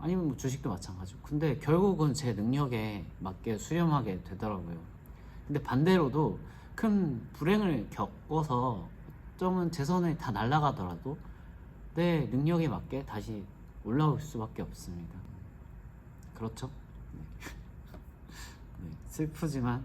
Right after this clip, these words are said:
그게 진실이에요. 그래서 뭐 무리한 투자는 하면 안 되고, 자기의 역량을, 그 자기 역량대로 어차피 그 자기 역량에 수렴할 수밖에 없기 때문에 자기 역량을 최대한 개발하는 게 그게, 그것, 그게 투자지, 어,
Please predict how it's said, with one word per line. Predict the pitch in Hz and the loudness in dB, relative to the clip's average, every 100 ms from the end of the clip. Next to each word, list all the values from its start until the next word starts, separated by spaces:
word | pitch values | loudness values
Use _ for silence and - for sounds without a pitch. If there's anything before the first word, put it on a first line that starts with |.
| - | -6
그게 | 107 | -6
진실이에요. | 98 127 127 139 113 | -2 0 2 2 2
그래서 | 117 117 101 - - | 0 -2 -4 -6 -10
뭐 | 104 92 98 | -8 -6 -2
무리한 | 127 147 131 | 2 2 2
투자는 | 143 151 135 | 0 0 4
하면 | 190 156 | 4 4
안 | 90 90 | 2 -2
되고, | 95 151 170 - - | -2 0 -2 -8 -12
자기의 | - 147 156 185 185 135 | 0 2 4 4 2 2
역량을, | 101 120 127 135 143 95 82 - - - - - - - | 2 2 2 2 2 0 -4 -10 -12 -12 -14 -14 -14 -12
그 | - 113 104 85 85 | -4 -2 -2 -6 -6
자기 | - 175 202 | 0 4 6
역량대로 | 120 151 165 160 139 | 6 6 6 4 4
어차피 | 107 123 - 110 | 2 -2 -2 -2
그 | - 120 | -4 -8
자기 | - 156 160 | -2 2 4
역량에 | 110 135 135 | 4 4 2
수렴할 | 120 - 214 208 | 0 2 4 4
수밖에 | 196 135 - 107 | 2 -2 -2 -4
없기 | - - | -6 -10
때문에 | - 90 85 110 151 - - | -8 -6 -4 -4 -6 -10 -14
자기 | - 120 104 | -4 0 0
역량을 | 98 110 104 | 0 0 -2
최대한 | - 165 147 | -2 0 0
개발하는 | 117 98 101 110 104 90 | 0 -2 -2 -2 -2 -4
게 | 87 87 - - - - | -6 -6 -8 -12 -14 -12
그게, | - 156 170 147 101 - - - - | 0 2 4 4 2 -4 -12 -14 2
그것, | 180 180 190 - - | 4 6 6 2 2
그게 | 180 196 226 226 | 6 8 6 2
투자지, | 156 143 117 127 110 90 - - - - - | 2 2 2 0 0 -2 -8 -14 -16 -14 -14
어, | - - - - - | -12 -12 -10 -10 -10